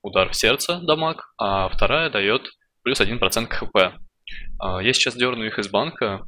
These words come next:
мы пойдём к Тигелю и поизучаем, м, эти реликвии, какая из них будет лучше и будут ли они лучше. А, скажем так, но на самом деле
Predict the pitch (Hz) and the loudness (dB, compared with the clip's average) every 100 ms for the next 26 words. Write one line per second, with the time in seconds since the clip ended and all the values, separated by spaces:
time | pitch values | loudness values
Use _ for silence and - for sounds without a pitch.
0 | - 98 98 95 92 - - - 101 101 | -4 -2 0 0 -2 -4 -2 0 0 0
1 | 92 - 110 135 147 127 - - - - | -2 -2 0 2 0 -2 -4 -4 -4 -8
2 | - _ _ _ _ - - - 135 117 | -16 _ _ _ _ -14 -10 0 0 2
3 | - 107 147 139 - - 113 104 101 101 | 4 4 4 0 -8 -12 -8 -6 -6 -6
4 | 120 127 107 113 - 175 113 95 _ _ | -2 0 0 0 0 0 0 -2 _ _
5 | _ - _ - - 104 104 98 104 98 | _ -20 _ -16 -2 2 2 2 0 -2
6 | 101 95 101 120 - 135 120 - _ _ | -2 -2 -2 0 2 2 0 -6 _ _
7 | 110 104 98 98 - 104 110 104 - 113 | -6 -2 -2 -2 -6 -6 -6 -6 -4 2
8 | 143 - - - _ 95 98 117 - _ | 2 0 -10 -20 _ -4 -2 -6 -8 _
9 | 104 101 98 - 98 - _ _ - - | -12 -10 0 0 0 -6 _ _ -20 -20
10 | - _ - _ _ _ _ _ _ _ | -20 _ -20 _ _ _ _ _ _ _
11 | _ 147 135 131 127 131 127 113 104 - | _ -4 -2 0 2 4 4 6 6 6
12 | 113 117 147 143 131 127 120 | 2 2 2 0 2 4 4